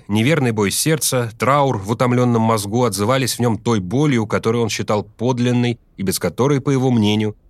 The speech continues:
не имело смысла садиться за письменный стол. Именно в такие утренние часы "Время у Господа на приёме", как их назвал много лет назад однокурсник Гущина по Литинституту Сёма Штейн,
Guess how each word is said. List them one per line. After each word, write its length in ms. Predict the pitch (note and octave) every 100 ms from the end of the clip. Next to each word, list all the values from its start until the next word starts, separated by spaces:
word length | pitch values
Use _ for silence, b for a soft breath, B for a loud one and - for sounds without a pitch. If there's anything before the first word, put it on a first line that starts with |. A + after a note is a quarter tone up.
| -
не 180 | E2
имело 240 | D#2+ E2 D#2+
смысла 400 | - A2+ B2+ B2+
садиться 480 | A2+ F2+ E2+ E2 F2+
за 160 | E2
письменный 440 | D2+ F2 E2 D#2 D2+
стол. 340 | - C#2+ C2+ _ _ _ _ _ _ -
Именно 240 | E3 D3+
в 60 | -
такие 400 | A2+ C3 C3 A#2+
утренние 400 | C3+ A2 F2+ D#2+
часы 500 | E2 - D#3+ C#3+ - _ _ _ _ -
"Время 320 | F#2+ G2 G2
у 80 | G2
Господа 440 | A2+ G2 F2+ E2
на 100 | E2+
приёме", 540 | D#2+ G2+ F#2+ D#2+ D2 - _
как 160 | F#2+ F2
их 120 | E2
назвал 320 | F2+ F2+ F2
много 260 | F2 F2+ F2
лет 160 | F2
назад 420 | E2+ E2+ F2 E2 - _
однокурсник 680 | F2 F2 E2 F#2+ F2 F2 D#2+
Гущина 400 | F2+ F2+ F2 E2+
по 100 | F#2
Литинституту 800 | F2+ E2 E2 - F#2 E2+ F2+ - _
Сёма 320 | - F#3+ E3
Штейн, 420 | - - D#3 F2